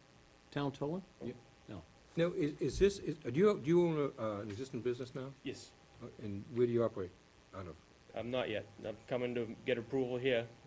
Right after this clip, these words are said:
Speaker 3: Once I get approval, then I'll go for the next step, getting a truck and
Speaker 2: Oh, I see. So this is a n-, a new adventure?
Speaker 3: Yes.
Speaker 2: If you will, okay. You know, I'm just wondering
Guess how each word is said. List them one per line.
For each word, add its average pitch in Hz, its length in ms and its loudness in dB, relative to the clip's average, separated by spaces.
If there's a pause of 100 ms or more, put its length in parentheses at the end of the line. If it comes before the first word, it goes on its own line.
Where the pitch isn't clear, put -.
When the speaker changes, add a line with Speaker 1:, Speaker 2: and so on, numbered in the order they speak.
(180)
Speaker 3:
Once 117 220 -4
I 120 80 2
get 117 140 0
approval, 113 440 -2
then 107 120 -2
I'll 110 180 -2 (600)
go 113 100 -2
for 110 140 -8
the 107 80 -6
next 110 220 -6
step, 101 200 -4 (920)
getting 104 280 -6 (160)
a - 40 -18
truck 107 280 -2
and 110 100 -12 (720)
Speaker 2:
Oh, 127 140 6
I - 20 4
see. 104 220 -2
So 98 220 -2 (240)
this - 160 -8
is 104 140 -2
a - 20 -4
n-, 120 200 -2
a 110 40 -2
new 117 500 4
adventure? 104 460 -4 (220)
Speaker 3:
Yes. 117 220 -4
Speaker 2:
If 98 100 -12
you 101 60 -8
will, 87 300 -12
okay. 92 100 -10 (1900)
You 147 80 -6
know, 143 200 -4 (540)
I'm 160 100 -2
just - 220 -10
wondering 98 400 -4